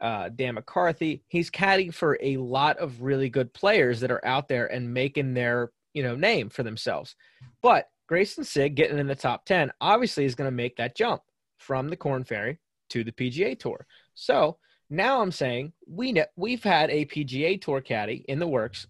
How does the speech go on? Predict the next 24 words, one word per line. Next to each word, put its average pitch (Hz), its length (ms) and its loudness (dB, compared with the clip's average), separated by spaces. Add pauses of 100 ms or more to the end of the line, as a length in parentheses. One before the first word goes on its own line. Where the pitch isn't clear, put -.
(100)
on 143 240 0
the 135 60 -6
show, 135 480 -2
which 131 180 -8
is 127 80 -10
pretty 196 400 -2
neat 143 260 -4
to, 120 300 -4 (140)
to 143 80 -8
kinda 120 260 -4
think 247 240 -4
about. 113 320 -2 (480)
But 233 320 4 (500)
in 165 140 0
the 160 80 -2
same 277 440 0 (120)
realm, 127 420 -2 (140)
I'm 240 260 0
interested, 156 460 0
and 135 80 -2
maybe 180 220 0
we 170 160 0
can 156 180 -2
get 143 280 4